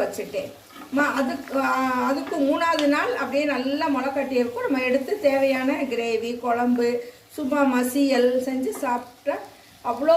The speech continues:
டேஸ்ட்டு. டேஸ்ட்டோட மட்டும் இல்லாம நமக்கு, ம், சத்தோட கிடைக்கும். இப்போ அளவா தண்ணி ஊத்திட்டு, என்னது நம்ம குழம்பா வைக்கல, கிரேவியா வைக்கிறோம்.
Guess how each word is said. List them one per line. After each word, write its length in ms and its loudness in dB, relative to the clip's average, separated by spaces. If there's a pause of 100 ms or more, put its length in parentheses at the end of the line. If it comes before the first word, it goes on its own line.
(140)
டேஸ்ட்டு. 540 4
டேஸ்ட்டோட 520 0
மட்டும் 320 -4
இல்லாம 500 0
நமக்கு, 600 -4 (580)
ம், 640 0
சத்தோட 500 2
கிடைக்கும். 440 -4 (320)
இப்போ 220 -12 (200)
அளவா 320 0
தண்ணி 220 2
ஊத்திட்டு, 340 0
என்னது 340 0
நம்ம 180 -2
குழம்பா 520 0
வைக்கல, 320 -4 (360)
கிரேவியா 460 2
வைக்கிறோம். 320 -8